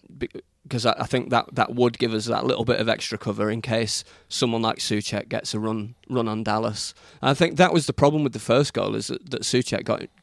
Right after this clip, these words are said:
Speaker 2: got, got behind Dallas and, and he didn't react, react to it quickly enough. I think you can look at, you know, there's that thing about accountability, isn't there, with, with a man marking system. You can say, "Well,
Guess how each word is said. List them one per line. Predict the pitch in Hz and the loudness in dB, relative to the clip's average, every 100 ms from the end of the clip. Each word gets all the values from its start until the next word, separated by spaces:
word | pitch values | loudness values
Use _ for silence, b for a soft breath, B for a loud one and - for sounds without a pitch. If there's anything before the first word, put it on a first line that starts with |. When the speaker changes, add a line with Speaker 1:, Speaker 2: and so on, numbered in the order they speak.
| _ - | _ 0
Speaker 2:
got, | 131 131 - | 0 0 0
got | 117 | 2
behind | 120 113 120 | 2 0 0
Dallas | 117 110 110 113 | -2 -2 -2 -6
and, | 113 - | -8 -8
and | 113 113 98 | -6 -6 -6
he | 113 | -4
didn't | 120 117 110 | -2 -2 0
react, | 120 - | -2 -2
react | 123 120 - - | -4 -4 -4 -6
to | - | -4
it | 113 | -4
quickly | - 113 143 127 | -4 -8 -4 -4
enough. | 113 - | -4 -8
I | |
think | 104 120 - B B | -8 -8 -10 B B
you | 127 | -8
can | - 123 | -2 2
look | 135 - | 2 2
at, | 117 | 0
you | 139 | 2
know, | 120 | 2
there's | 113 117 | 0 -2
that | 120 | -2
thing | - 120 | 0 0
about | 110 113 | 2 2
accountability, | 110 120 107 - 113 117 - 113 | 0 -4 -4 -4 -4 -4 -4 -6
isn't | 113 107 | -4 -6
there, | 113 | -6
with, | 110 107 - b b | -6 -8 -12 b b
with | 117 | -6
a | 113 | -2
man | 113 113 | 0 2
marking | 110 104 101 | 0 0 -6
system. | - 98 - 104 | -8 -8 -6 -6
You | |
can | 104 110 | -6 -6
say, | - 107 104 101 B B B - | -2 0 0 -2 B B B -2
"Well, | 117 107 | 0 0